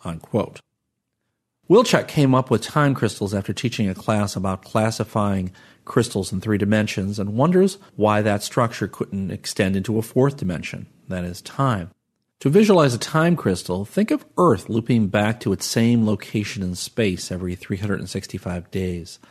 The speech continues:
The planet repeats itself periodically as it moves through time,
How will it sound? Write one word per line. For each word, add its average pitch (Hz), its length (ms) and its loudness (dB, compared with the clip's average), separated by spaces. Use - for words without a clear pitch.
The - 80 -8
planet 151 320 4
repeats 123 400 -4
itself 98 440 -2
periodically 117 720 4
as 87 120 -6
it - 100 -8
moves 95 260 -2
through 95 180 -10
time, 92 560 -4